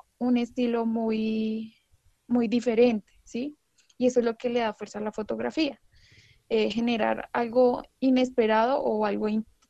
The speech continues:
intrigante, ¿sí? Es darle, darle como la oportunidad a, a un, a un comentario social y acentuar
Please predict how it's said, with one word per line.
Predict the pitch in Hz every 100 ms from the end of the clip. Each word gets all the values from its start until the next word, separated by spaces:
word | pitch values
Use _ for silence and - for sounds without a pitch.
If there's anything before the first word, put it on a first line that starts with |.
| _ _ -
intrigante, | 240 220 208 220 269 220 208
¿sí? | 202 247
Es | 262 240
darle, | 220 214 220 240 _ _ _ -
darle | 240 240 240
como | 254 262
la | 262
oportunidad | 254 240 247 233 214 208 -
a, | 226 226 226
a | 233
un, | 233 226 _ -
a | 226
un | 220
comentario | 226 233 247 233 202 208
social | - 240 - 240 220 220
y | 240
acentuar | 226 226 214 214 202